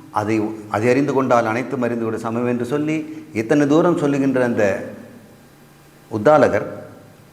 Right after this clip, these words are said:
அந்த பிரம்ம விதியை சொல்லும் பொழுது, உனக்கு தெரிந்ததையே அவர் சொல்வதற்கு அவர் எதற்கு தேவை? அப்ப உன் நீ அதுவல்லன்னு தெரிந்து கொண்ட பிறகு, நீ எப்படி சர்வஜன் ஆக முடியும்?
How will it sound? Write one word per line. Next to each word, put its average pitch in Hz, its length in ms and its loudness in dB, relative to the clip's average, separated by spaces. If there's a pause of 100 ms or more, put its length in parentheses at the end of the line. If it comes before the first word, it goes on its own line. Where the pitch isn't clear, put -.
(380)
அந்த 101 240 -2
பிரம்ம 123 260 4
விதியை 113 300 0
சொல்லும் 113 300 -2
பொழுது, 92 380 -4 (320)
உனக்கு 160 400 0
தெரிந்ததையே 180 440 2
அவர் 170 260 4
சொல்வதற்கு 135 880 -6 (760)
அவர் 110 180 -4
எதற்கு 123 320 -4
தேவை? 101 340 -4 (1800)
அப்ப 127 260 0
உன் 156 140 2
நீ 170 180 4
அதுவல்லன்னு 175 600 2
தெரிந்து 143 280 -2
கொண்ட 113 180 -4
பிறகு, 113 440 -6
நீ 143 80 0
எப்படி 147 280 0
சர்வஜன் 123 440 -2
ஆக 107 160 -2
முடியும்? 92 520 -10